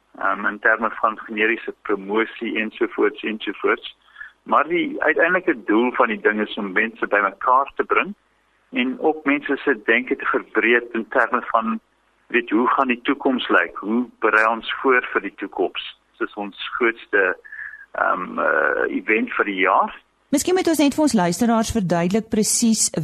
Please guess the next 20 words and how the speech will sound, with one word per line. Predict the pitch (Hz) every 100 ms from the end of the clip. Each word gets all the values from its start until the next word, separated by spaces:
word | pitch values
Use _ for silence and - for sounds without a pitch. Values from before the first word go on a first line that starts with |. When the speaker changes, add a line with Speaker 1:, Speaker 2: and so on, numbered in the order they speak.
| 135
Speaker 2:
wie | 185 202
verteenwoordig | 247 208 214 202 151 151 156 156 156 - -
Subtrop. | - 160 156 - 135 - _ _ - - -
Speaker 1:
Goed, | 135 -
Subtrop | 165 165 175 165
is | -
die | 139
afkorting | - 127 - 143 131 - 127 117 -
vir | 113 104 95
die | 101
Subtropiese | 98 117 - - 117 110 - 107
Kwekersvereniging. | - 117 - 110 - 107 107 - 151 214 _ _ _ _ - _
En | - 113 120
ons | 139 135 127 -
verteenwoordig | - 110 120 113 92 104 113 92 -
die | 104 104 -
avokado, | 107 104 - 117 120 117
die | 104
macadamia, | 101 101 98 104 98 101 107 110 107
die | 101